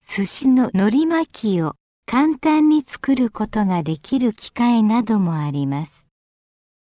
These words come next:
ファストフードの会社の人は、働く人が足りなくて困っているので、店で役に立つ機械を探しています、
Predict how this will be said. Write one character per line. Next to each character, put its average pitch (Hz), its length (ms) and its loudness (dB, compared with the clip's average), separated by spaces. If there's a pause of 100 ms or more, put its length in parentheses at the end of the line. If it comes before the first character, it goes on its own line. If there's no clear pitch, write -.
(300)
フ - 140 -6
ァ 190 80 0
ス - 160 -16
ト 330 140 0
フ 302 380 2
ー 269 40 4
ド 226 160 2
の 165 260 0
会 254 280 0
社 269 260 0
の 277 120 4
人 226 420 -4
は、 165 220 -2 (420)
働 285 480 0
く 302 160 -4
人 - 300 -2
が 208 260 0
足 170 160 -6
り 202 140 0
な 214 180 2
く - 160 -16
て - 280 -8 (280)
困 233 280 0
っ 311 60 0
て - 280 -8
い 214 140 0
る 208 140 0
の 185 180 2
で、 151 240 -4 (420)
店 202 360 0
で 190 300 -2
役 - 320 0
に 320 180 4
立 254 200 -4
つ - 240 -20
機 - 220 -18
械 254 320 2
を 202 80 -2
探 185 360 -4
し - 140 -12
て - 140 -4
い 196 180 2
ま 170 220 -2
す、 - 240 -16